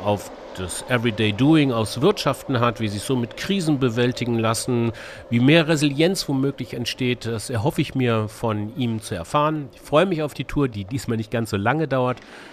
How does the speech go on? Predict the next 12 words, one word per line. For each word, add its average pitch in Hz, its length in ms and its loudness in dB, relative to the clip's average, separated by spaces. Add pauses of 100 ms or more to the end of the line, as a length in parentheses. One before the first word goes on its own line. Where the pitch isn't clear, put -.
(140)
zu - 140 -6
unserer 117 220 0
nächsten 123 300 -2
Etappe 156 520 -2 (140)
und 143 120 0
ich - 140 -2
hoffe, 190 240 2 (120)
dass 156 200 -2
ihr 165 200 4
mit 151 500 0
dabei 151 280 4
seid. 71 320 -8